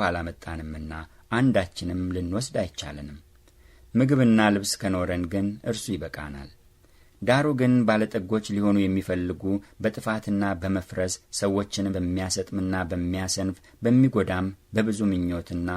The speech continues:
በፈተና በወጥመድም ይወድቃሉ። ገንዘብን መውደድ የክፋት ሁሉ ስር ነውና፣ አንዳንዶችም ይህን ሲመኙ ከሃይማኖት ተሳስተው በብዙ ስቃይ ራሳቸውን ወጉ። አንተ ግን የእግዚአብሔር ሰው ሆይ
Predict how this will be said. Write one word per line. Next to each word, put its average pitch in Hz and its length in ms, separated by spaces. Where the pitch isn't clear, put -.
በፈተና 90 460
በወጥመድም 95 640
ይወድቃሉ። 73 540
ገንዘብን 120 500
መውደድ 95 440
የክፋት 113 440
ሁሉ 147 320
ስር 92 240
ነውና፣ 76 380
አንዳንዶችም 110 760
ይህን 101 220
ሲመኙ 92 480
ከሃይማኖት 104 600
ተሳስተው 92 640
በብዙ 120 340
ስቃይ 98 420
ራሳቸውን 87 640
ወጉ። 76 260
አንተ 135 340
ግን 120 160
የእግዚአብሔር 92 520
ሰው 87 220
ሆይ 82 280